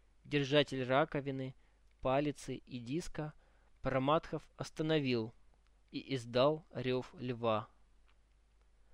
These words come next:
Тогда яростный Вирабхадра молвил вечному Вишну: «О Вишну, известно, что ты хозяин на этом великом жертвоприношении.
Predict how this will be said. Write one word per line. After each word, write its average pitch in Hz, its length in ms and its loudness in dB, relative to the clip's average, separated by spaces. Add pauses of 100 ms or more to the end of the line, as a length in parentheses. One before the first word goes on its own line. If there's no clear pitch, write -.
(680)
Тогда 123 600 0
яростный 139 680 2
Вирабхадра 143 880 0 (380)
молвил 139 680 4
вечному 135 600 0
Вишну: 127 600 -4 (1500)
«О 151 220 6
Вишну, 139 680 -2 (580)
известно, 160 920 2 (400)
что - 300 0
ты 165 200 2
хозяин 156 800 6
на 139 60 4
этом 139 500 2
великом 139 560 2
жертвоприношении. 135 1300 0